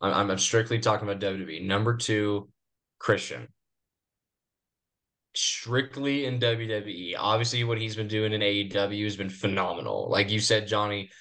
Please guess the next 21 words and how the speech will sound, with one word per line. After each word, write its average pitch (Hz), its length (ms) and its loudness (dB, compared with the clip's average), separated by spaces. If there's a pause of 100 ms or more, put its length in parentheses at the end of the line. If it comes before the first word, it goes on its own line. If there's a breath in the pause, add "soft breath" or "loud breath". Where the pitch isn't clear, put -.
(140 soft breath)
he's 101 220 2
great 104 280 4
at 101 100 -4
being 98 240 0
horrible. 98 500 -4 (220 loud breath)
But 107 220 6
in 101 260 -2
W 117 460 0
W 104 440 -2
E, 65 400 -10 (800)
e-, 113 60 2
even 131 480 4
before 123 380 2
he 110 100 -2
went 107 180 -2
to 101 60 -2
A 101 140 0
E 101 40 -2
W, 98 340 -2
like, 98 160 -2
Christian, 123 640 0